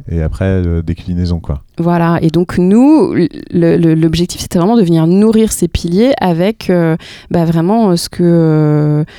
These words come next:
Speaker 2: euh, ce que peuvent vivre nos collaborateurs. Donc on a cette base-là, on a une raison d'être commune, on a des valeurs communes,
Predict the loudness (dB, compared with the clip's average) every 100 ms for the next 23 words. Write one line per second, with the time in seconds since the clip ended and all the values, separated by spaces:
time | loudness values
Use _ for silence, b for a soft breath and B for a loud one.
0 | B B -8 -4 -4 -2 -2 0 0 2
1 | 2 2 2 2 0 0 0 0 0 -2
2 | -4 -8 -10 -20 B B B -2 0 0
3 | 0 -2 -2 0 0 0 2 2 2 2
4 | 2 2 2 0 -2 -4 -2 0 2 2
5 | 2 0 0 0 0 -2 -2 -2 2 2
6 | 2 0